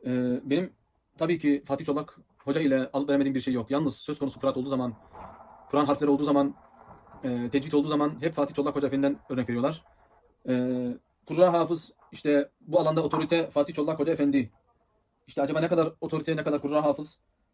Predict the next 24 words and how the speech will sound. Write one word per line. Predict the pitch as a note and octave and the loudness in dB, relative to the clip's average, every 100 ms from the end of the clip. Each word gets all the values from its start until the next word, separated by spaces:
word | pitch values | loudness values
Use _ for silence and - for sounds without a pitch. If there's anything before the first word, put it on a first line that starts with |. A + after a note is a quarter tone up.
| _ - | _ -6
E, | B2+ B2 B2 B2 A#2+ C#3 - _ _ C#3 | -2 -2 -2 -2 -4 -8 -16 _ _ -6
ve | D3 | -4
otorite | C#3+ D#3+ F#3+ | -2 -2 -2
ise | F#3 F3 | 2 4
bu | E3 | 4
alanda, | D#3+ D#3+ D#3+ D#3+ _ _ | 4 2 0 -4 _ _
Kurra | C#3+ D3 | 0 4
Hafız | C#3+ E3 | 2 2
ise, | D#3+ D3+ D#3 _ _ | -4 -6 -6 _ _
kıraat | - D3 E3 | 0 2 2
ilminden, | D3+ D#3 D#3 D#3 - _ _ - - | -2 -2 -4 -6 -10 _ _ -14 -2
kıraat | D3 D3 | 0 0
ilmini | D3 C#3+ | 0 2
biliyor | D3 E3 | 2 2
ise, | - D3+ | 0 -4
öğrenmiş | C3+ C#3+ F3+ | 0 -2 -2
ise, | D#3+ D#3 F#3 - _ _ _ _ _ _ _ _ _ - | -4 -4 -6 -8 _ _ _ _ _ _ _ _ _ -8
Fatiha | C#3+ C#3+ D#3 | -4 -2 -2
suresini | F3 D#3 D3+ D#3 F3+ - _ _ _ | -2 -2 -2 -2 -2 -6 _ _ _
acaba | D3 C#3+ D3+ | -4 2 4
doğru | D3 | 4
okuyor | D3 D3 | 2 2
mu | C#3+ | 0
bakalım. | C#3 B2+ A2 | 0 -2 -4